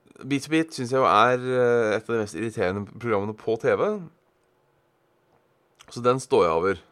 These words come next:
Eh, jeg synes det som var, eh, en morsom sangkonkurranse, eh, har blitt en, eh, show-off-konkurranse.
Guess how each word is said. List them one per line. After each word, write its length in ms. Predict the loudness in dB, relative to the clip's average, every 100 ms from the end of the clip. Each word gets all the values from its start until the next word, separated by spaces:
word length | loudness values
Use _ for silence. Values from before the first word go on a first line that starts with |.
| _ _ _ _ _ _ _ _ _ _ _ _ -10
Eh, 720 | -4 -2 0 0 0 0 -2 -2
jeg 260 | -2 -2 -4
synes 300 | -6 -6 -2
det 340 | 2 2 0
som 380 | -2 -2 -2 0
var, 380 | 4 6 4 2 -6 _ _ _ _ _ _ _ _ _ _ _ _ _ _ -6
eh, 240 | -2 -2
en 80 | -2
morsom 520 | -2 -4 -2 0 -2 -4
sangkonkurranse, 920 | -4 -2 -2 -4 -6 -2 -2 -2 -4 -6 -8 _ -20 _ _ _ _ _ _ _ _ _ _ _
eh, 540 | -2 0 4 4 4 4
har 320 | 4 4 2 -4 -10
blitt 720 | -12 -2 -2 -2 _ _ -20 -20 _ _ -4
en, 300 | -2 -2 -2
eh, 720 | 0 2 0 0 0 0 -4
show-off-konkurranse. 1300 | -8 -8 -6 -4 -4 -8 -10 -12 -4 -4 -4 -8 -12